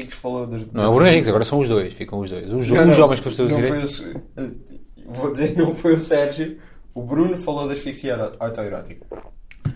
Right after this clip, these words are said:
Speaker 2: Pá, mas sabes que essa merda é sempre falada quando alguém morre, portanto, eu não me parece assim tão incrível.
Speaker 1: Eu acho que ele fal-, ele falou quando veio este podcast e falou logo a seguir quando foi ao bingo,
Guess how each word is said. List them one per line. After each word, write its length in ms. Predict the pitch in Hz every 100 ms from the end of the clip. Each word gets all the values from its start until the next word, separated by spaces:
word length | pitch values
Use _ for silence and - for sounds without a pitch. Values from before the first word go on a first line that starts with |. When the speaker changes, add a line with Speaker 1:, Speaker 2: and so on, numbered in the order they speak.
| - -
Speaker 2:
Pá, 80 |
mas 80 | 127
sabes 160 | 165 -
que 60 |
essa 120 | 160 156
merda 220 | 117 107
é 40 |
sempre 200 | 113 139
falada 560 | 135 123 131 135 131 135
quando 180 | - 139
alguém 140 | 135 151
morre, 300 | 131 104 113
portanto, 280 | 113 104 113
eu 60 |
não 100 | 110
me 60 | 110
parece 320 | 113 113 120
assim 200 | 113 117
tão 140 | 117
incrível. 460 | 113 117 110 113 110 - -
Speaker 1:
Eu 140 | 139
acho 120 | 143 -
que 60 |
ele 80 | 160
fal-, 200 | 156 143
ele 200 | 135 135
falou 560 | 131 - 123 123 139 170
quando 240 | - 135
veio 320 | 120 113 110 113
este 100 | -
podcast 480 | 117 107 123 - 120
e 40 |
falou 300 | 113 110 127 123 110
logo 240 | 123 139 135
a 60 |
seguir 300 | - 139 139
quando 160 | 147 123
foi 160 | -
ao 100 | 127 120
bingo, 320 | 135 156